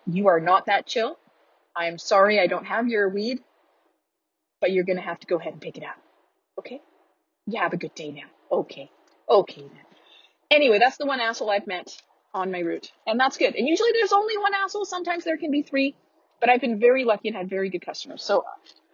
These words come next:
no complaints. I roll into this apartment, yada, yada. I am very hot, very sweaty. And in my mind, I am already at home in the air conditioning,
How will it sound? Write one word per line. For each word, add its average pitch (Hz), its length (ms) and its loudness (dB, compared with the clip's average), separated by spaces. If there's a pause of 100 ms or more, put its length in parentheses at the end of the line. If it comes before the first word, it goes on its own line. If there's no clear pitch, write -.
(200)
no 226 100 4
complaints. - 480 -8
I 226 80 8
roll 285 200 6
into 277 140 -2
this 226 140 -6
apartment, 330 520 -6
yada, 220 260 6
yada. 269 460 6
I 185 120 -10
am 170 160 -16
very 269 300 -4
hot, 220 320 -8
very 233 300 -6
sweaty. 180 440 -8
And 208 100 -8
in 240 120 -6
my 240 180 -4
mind, 240 440 -6 (420)
I 254 120 0
am 240 140 0
already 214 380 0
at 185 80 0
home 190 340 -8 (140)
in 208 140 0
the 190 120 -8
air 190 140 -4
conditioning, 180 560 -10